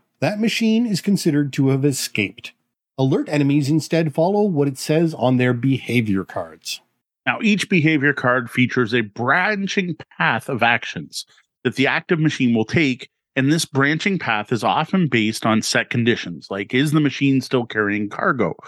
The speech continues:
Speaker 2: or is there a hunter within one square, and so on. Now, while going through the path on the cards, the machines will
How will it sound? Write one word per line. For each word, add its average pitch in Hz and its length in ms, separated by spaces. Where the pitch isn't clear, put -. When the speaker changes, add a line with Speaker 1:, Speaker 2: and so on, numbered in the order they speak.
Speaker 2:
or 127 360
is 175 160
there 165 160
a 135 60
hunter 135 320
within 113 360
one 98 200
square, 110 380
and 107 160
so 147 220
on. 87 140
Now, 110 140
while 175 220
going 202 260
through 220 140
the 190 80
path 104 380
on 135 80
the 151 80
cards, 110 420
the 139 80
machines 135 500
will 151 260